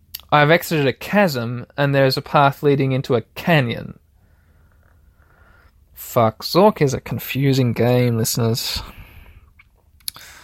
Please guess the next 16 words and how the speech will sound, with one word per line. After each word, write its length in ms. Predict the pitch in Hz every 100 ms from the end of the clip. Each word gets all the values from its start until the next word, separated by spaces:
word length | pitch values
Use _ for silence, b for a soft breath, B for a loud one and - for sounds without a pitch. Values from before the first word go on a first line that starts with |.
| B B B B B B B B B B
Well, 240 | - 180 156
how 220 | 151 190
long 140 | 160
have 120 | 135 123
I 140 | 110
been 140 | 107
recording? 480 | 101 - 101 98 92
Hang 260 | 127 127 104
on. 200 | 69 - B B B B B B B B B B _ _ _ _ _ _ _ _ _ _ _ _ _ _ _ _ _ _ _ _ _ _ _ _ _ _ _ _ _ _ _ _ _ _ _ - -
That 200 | 139 123
was 120 | 131
a 80 | 113
weird 260 | 113 -
noise. 440 | 104 113 117 127 - b b b b b b b b b b b b b b b b _ -
Um, 1600 | 156 156 156 151 151 147 147 147 143 143 143 139 135 139 135 - -
uh, 800 | 247 247 247 247 226 - 247